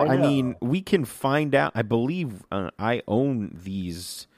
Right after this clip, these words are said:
Speaker 2: this set of discs. Some, they're somewhere in this house of, um, the final stories from Big Finish of Colin Baker's Doctor. So
Speaker 1: Oh,
Speaker 2: there is a
Speaker 1: okay.
Speaker 2: regeneration story for him with some final lines.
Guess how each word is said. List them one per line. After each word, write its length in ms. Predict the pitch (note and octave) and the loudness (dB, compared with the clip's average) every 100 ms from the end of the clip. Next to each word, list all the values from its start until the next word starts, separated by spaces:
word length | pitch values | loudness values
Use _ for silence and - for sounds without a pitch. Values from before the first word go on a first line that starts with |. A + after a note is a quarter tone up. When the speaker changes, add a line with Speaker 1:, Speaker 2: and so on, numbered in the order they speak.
| _ | _
Speaker 2:
this 160 | - G2 | -4 -2
set 360 | - - A#2 G#2 | -2 0 2 4
of 340 | F#2 E2+ F2 | 2 -2 -6
discs. 440 | G2 G2+ F2+ - | -2 0 -2 -8
Some, 420 | - - G#2 B2+ - | -12 -4 -2 -2 -4
they're 220 | G2+ A2+ | -2 -4
somewhere 560 | - - A#2+ A2+ F2+ F2 | -6 -2 -2 0 -2 -2
in 120 | E2 | -4
this 180 | E2+ - | -8 -8
house 380 | E2 E2+ - - | -8 -8 -8 -6
of, 340 | F2 F2 F2 | -6 -4 -4
um, 420 | F2 E2+ D#2+ E2 D#2 _ _ _ _ - | -4 -4 -6 -10 -14 _ _ _ _ -6
the 160 | F#2 | -6
final 880 | - - G2 G#2 G#2+ G#2+ G2+ F#2 F2 _ _ | -6 -6 -2 0 2 2 2 0 -4 _ _
stories 1080 | - - - A#2+ D3 G#2+ F2 E2+ - - - _ _ | -12 -6 0 2 2 2 0 -4 -6 -12 -18 _ _
from 240 | G#2+ G2+ | -2 0
Big 180 | G#2 F2 | 0 -2
Finish 480 | - B2+ D2+ - - | -4 -4 -4 -8 -4
of 240 | F2+ F#2+ F#2 | -2 -2 -4
Colin 280 | F#2+ F#2+ | -4 -4
Baker's 360 | F2+ F2+ F#2 E2 | -2 -4 -6 -8
Doctor. 560 | E2+ F2+ - - - - _ | -8 -10 -12 -14 -14 -18 _
So 220 | - B2 E3 | -2 2 4
Speaker 1:
Oh, 60 | |
Speaker 2:
there 180 | G2+ G2 | 4 4
is 160 | B2 B2+ | 4 2
a 60 | |
Speaker 1:
okay. 80 | A#2+ | 2
Speaker 2:
regeneration 840 | B2 B2 A2+ A#2 A#2+ A2+ A#2+ A2 G2 | 2 2 2 2 2 2 0 -2 -6
story 500 | - A#2 B2+ G#2+ E2+ | -6 -4 -2 -2 -2
for 180 | - F2 | -4 -4
him 320 | G2 D2+ D#2 | -4 -4 -6
with 220 | E2+ - | -8 -10
some 180 | - F#2 | -12 -10
final 460 | - F#2+ G2+ F#2+ | -4 -4 -2 -2
lines. 580 | F#2 G2 B1+ G#1 - - | -2 -4 -6 -10 -18 -20